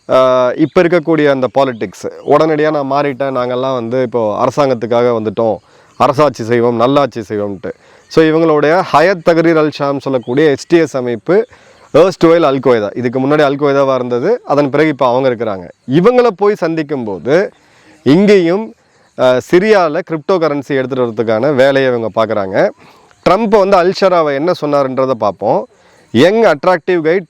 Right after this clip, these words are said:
tough guy, strong past, very strong fast fighter who has a real shot of pulling it together." இளமையானவர், துடிப்பானவர், மிக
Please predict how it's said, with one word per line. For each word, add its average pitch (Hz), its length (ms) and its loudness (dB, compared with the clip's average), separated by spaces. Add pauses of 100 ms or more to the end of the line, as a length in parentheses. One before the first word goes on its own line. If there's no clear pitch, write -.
tough 151 160 0
guy, 160 180 0 (160)
strong 156 220 0 (140)
past, 156 240 -2
very 143 200 -2 (140)
strong 131 260 -2
fast 147 360 -2
fighter 139 280 0
who 139 220 -2
has 135 200 2
a 139 60 0
real 135 260 0 (100)
shot 127 200 0
of 147 80 2 (120)
pulling 123 240 -4
it 131 80 -4 (120)
together." - 580 -8 (640)
இளமையானவர், 143 720 2 (120)
துடிப்பானவர், 139 720 0 (240)
மிக 131 320 2